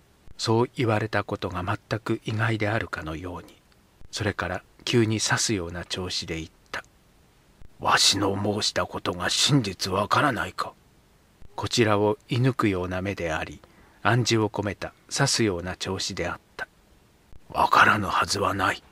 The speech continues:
考えてみろ。どうしてもわからないか？」安之助は返事ができなかった。全身が冷たくなるような思いで、黙って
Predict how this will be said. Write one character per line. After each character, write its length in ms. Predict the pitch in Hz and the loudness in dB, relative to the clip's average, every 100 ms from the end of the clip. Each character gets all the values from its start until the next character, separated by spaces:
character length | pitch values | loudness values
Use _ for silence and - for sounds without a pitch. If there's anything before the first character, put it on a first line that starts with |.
| _ - - _ | _ -20 -20 _
考 180 | - - 107 - | -2 0 4 2
え 60 | |
て 160 | 101 110 | 2 -4
み 100 | 95 | -4
ろ。 160 | - - _ _ - - - | -6 -10 _ _ -20 -20 -4
ど 140 | - 143 | 4 6
う 60 | |
し 100 | 147 | 6
て 80 | - | 4
も 160 | 87 101 | 0 2
わ 140 | 110 | 2
か 140 | - 123 | 4 4
ら 100 | 127 | 4
な 140 | 101 | 0
い 40 | |
か？」 220 | - - - _ _ _ _ - - | -4 -10 -12 _ _ _ _ -20 -2
安 280 | 110 - 123 | 0 2 2
之 120 | 107 | 0
助 240 | - - 98 | 0 -2 -2
は 180 | 98 - - | -2 -6 -10
返 280 | - 131 | 0 0
事 120 | 120 120 | 2 0
が 140 | 101 | -2
で 160 | 95 87 | -4 -6
き 120 | - | -4
な 120 | 98 | -6
か 140 | - - | -6 -12
っ 20 | _ | _
た。 100 | - - _ - _ _ 117 | -16 -16 _ -20 _ _ 0
全 160 | 123 | 2
身 300 | 120 - 117 | 4 2 0
が 120 | 110 110 - 113 | 0 -2 -2 2
冷 140 | 127 | 2
た 140 | 127 | 2
く 140 | 117 113 | 0 0
な 120 | 117 | 0
る 120 | 101 | 0
よ 140 | 90 87 | -4 -4
う 40 | |
な 160 | 87 87 | -2 -2
思 260 | 87 98 | -2 -4
い 100 | 85 | -4
で、 160 | 80 78 - - - - | -8 -12 -14 -20 -10 -4
黙 220 | 107 113 | -2 -2
っ 40 | |
て 300 | - - 82 | -4 -10 -10